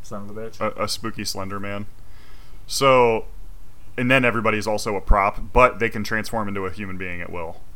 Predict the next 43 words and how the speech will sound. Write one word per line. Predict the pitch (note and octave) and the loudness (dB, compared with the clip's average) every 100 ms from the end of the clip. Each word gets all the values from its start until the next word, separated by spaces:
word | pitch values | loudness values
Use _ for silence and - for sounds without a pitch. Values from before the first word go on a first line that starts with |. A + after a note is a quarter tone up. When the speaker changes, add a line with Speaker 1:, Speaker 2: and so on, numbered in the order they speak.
| - - - - | -8 -8 -8 -8
Speaker 2:
to, | - F#3+ | -6 -4
like, | F#2 - | -4 -6
do | F2+ | -6
tasks, | - E2 - - - - | -4 -4 -4 -6 -8 -8
which | G2+ | -6
is | - | -4
pretty | F#2+ | -4
funny. | F2+ - - - - - - - - - - - - - - | -4 -6 -6 -6 -6 -6 -6 -6 -8 -8 -8 -8 -8 -8 -2
But | C#3+ | 6
yeah, | B2 | 8
I | |
love | C#3 C3+ A#2 | 8 6 4
watching | G#2 G#2 G#2+ | 2 2 -2
the | G2+ | 0
prop | - F#2 | 2 2
hunt | G2+ G2+ G2 | 2 -2 0
videos | G#2 G2+ G#2 G#2 - - - - - | -2 0 -2 -4 -6 -8 -6 -6 0
Speaker 1:
Yeah, | D#3 D3 | 2 4
there, | C#3 | 2
Speaker 2:
of, | B2+ | 0
like, | G2+ F#2+ F#2 - - | 2 0 0 -4 -6
Speaker 1:
there's | C#3+ F#3 F3+ | -2 0 2
Speaker 2:
it's | - | 2
Speaker 1:
a, | |
Speaker 2:
so | - A#2 G2+ | 2 2 0
funny. | F#2+ G#2 F#2+ F#2 - - - | -2 -2 -4 -6 -8 -6 -4
Speaker 1:
there's | F3+ G3 | -2 0
a | E3+ | 0
dude | C#3 C#3 B2 | 0 0 2
on, | A2 G#2 G2+ | 0 0 -2
uh, | G2 G2 F#2+ F#2+ F#2+ - - - | -4 -4 -4 -4 -6 -6 -6 -6
there's | B2 B2 | -6 -6
a | |
dude | A#2 A2 G#2 | -4 -4 -4
on, | F#2+ F#2+ F#2+ F#2 F2+ - - | -4 -4 -4 -6 -6 -8 -8
uh, | - | -8
like, | G#2+ - | -8 -4
TikTok | A#2+ - G2 F#2 - - | -4 -2 -2 -2 -6 -6
who | A2+ G#2 | -4 -4
does | G2 F#2+ F#2+ | -4 -4 -2
prop | - F#2 - | 0 -2 -2
hunt | F2+ - | -8 -6
stuff, | - F2+ F2+ | -6 -6 -6